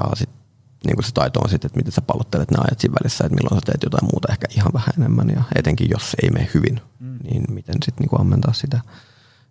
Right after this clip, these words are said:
Speaker 1: Ja noina vuosina mä oon huomannut, että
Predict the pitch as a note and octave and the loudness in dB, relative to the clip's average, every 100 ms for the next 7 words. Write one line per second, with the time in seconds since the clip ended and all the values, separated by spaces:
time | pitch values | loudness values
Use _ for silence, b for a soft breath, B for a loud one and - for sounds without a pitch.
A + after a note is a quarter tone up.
0 | - E2+ D#2 - - _ _ _ - A#2 | -2 2 2 2 -4 _ _ _ -2 4
1 | B2 A#2+ G#2 G#2 F#2 E2 - _ _ _ | 6 8 6 6 4 2 -4 _ _ _
2 | _ _ _ F2+ F2+ G2 G2 F2 D2+ D2 | _ _ _ 2 4 6 6 4 2 0
3 | D#2 - - | -2 -6 -14